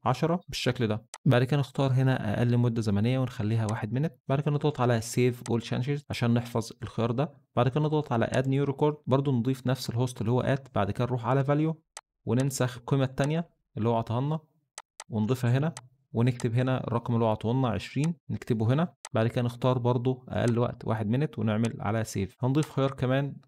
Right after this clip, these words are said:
وبرضو نفس كل حاجه نعمل اد، لكن هنا الفاليو نروح ننسخها اللي هي رقم تلاتة هنا، وهنا الوقت قال لنا خمسين، بعد كده هنا نختار واحد مينت ونعمل صح. كده احنا ضفنا تلات خيارات، العمليه بتاخد بعض الوقت، هننتظر مثلا دقيقه او كده، وبعد كده نضغط على فيريفاي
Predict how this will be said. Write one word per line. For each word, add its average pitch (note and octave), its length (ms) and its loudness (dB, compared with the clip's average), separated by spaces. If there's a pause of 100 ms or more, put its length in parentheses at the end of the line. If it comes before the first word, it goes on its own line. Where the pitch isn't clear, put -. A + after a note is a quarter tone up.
(140)
وبرضو A#2+ 520 2
نفس A#2 300 -2
كل A#2+ 240 -4
حاجه B2 300 -4
نعمل A2+ 360 -2
اد، A#2+ 220 -4 (260)
لكن A2+ 300 0
هنا A#2 180 2
الفاليو A#2 440 0 (100)
نروح G#2 260 -2
ننسخها A#2 600 -4 (800)
اللي G#2 120 -2
هي G#2+ 80 0
رقم G#2 240 -4
تلاتة G#2 340 -4
هنا، C3 320 -2
وهنا A#2+ 480 2
الوقت - 480 -2 (180)
قال G#2+ 140 0
لنا A2 220 2
خمسين، C3+ 500 -2 (380)
بعد A2 200 2
كده A#2+ 180 2
هنا B2+ 100 8
نختار A#2+ 500 -2 (260)
واحد G#2+ 240 0
مينت C3 360 2
ونعمل A2+ 300 2
صح. - 340 -6
كده D#3+ 140 6
احنا D3+ 180 2
ضفنا C3+ 300 0
تلات C3 240 -2
خيارات، A2+ 460 -2 (160)
العمليه C3 300 2
بتاخد B2 340 -4
بعض A#2+ 200 2
الوقت، B2+ 280 0
هننتظر A2+ 400 -2
مثلا A2 340 0
دقيقه A2 320 -2
او G2 120 -4
كده، F3 260 -2
وبعد C3+ 160 0
كده C3 120 -4
نضغط C3 280 -2
على B2+ 160 0
فيريفاي A#2 480 -2